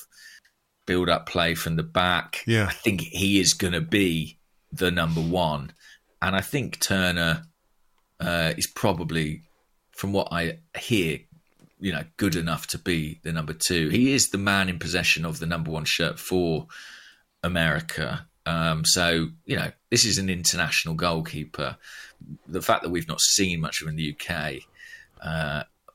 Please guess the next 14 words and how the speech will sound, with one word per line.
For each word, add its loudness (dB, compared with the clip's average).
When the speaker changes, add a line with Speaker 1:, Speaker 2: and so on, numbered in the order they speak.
Speaker 1:
I, -8
I -8
still 0
think -8
he's -4
got -8
plenty -4
of -10
ability. -6
What, 0
what 2
do 0
you 2
think? -2